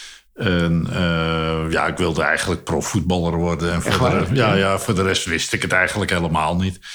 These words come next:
Speaker 1: Maar ik heb nooit gedacht dat ik ooit op de Vrije Universiteit, eh, terecht zou komen en dat ik boeken zou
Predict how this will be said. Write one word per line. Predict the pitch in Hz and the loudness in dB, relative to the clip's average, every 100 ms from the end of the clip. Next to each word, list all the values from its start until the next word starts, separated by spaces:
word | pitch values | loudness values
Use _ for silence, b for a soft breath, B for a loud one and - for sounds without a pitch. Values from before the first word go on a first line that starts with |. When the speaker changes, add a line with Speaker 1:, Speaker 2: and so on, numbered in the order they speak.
| B B B B | B B B B
Speaker 1:
Maar | 92 87 87 92 | -2 2 2 0
ik | 98 | 0
heb | 95 98 | 0 2
nooit | 90 110 - | 4 2 2
gedacht | 104 104 - - | 0 2 0 0
dat | 98 95 | -2 -2
ik | - | -2
ooit | 113 104 98 95 | 2 2 2 0
op | - | -2
de | - | -4
Vrije | - 101 98 95 | 0 0 2 2
Universiteit, | 92 95 - 107 - - 90 92 - | 2 2 0 -4 -2 0 0 0 0
eh, | 92 90 | 0 2
terecht | 82 - 87 92 - | 0 -2 0 0 -2
zou | - 85 | -4 -2
komen | 98 85 82 87 92 98 | -2 0 0 0 0 -2
en | 85 87 85 | -2 0 0
dat | 85 | 0
ik | 90 82 | -2 0
boeken | 104 101 - | -2 0 0
zou | 101 85 | 0 -2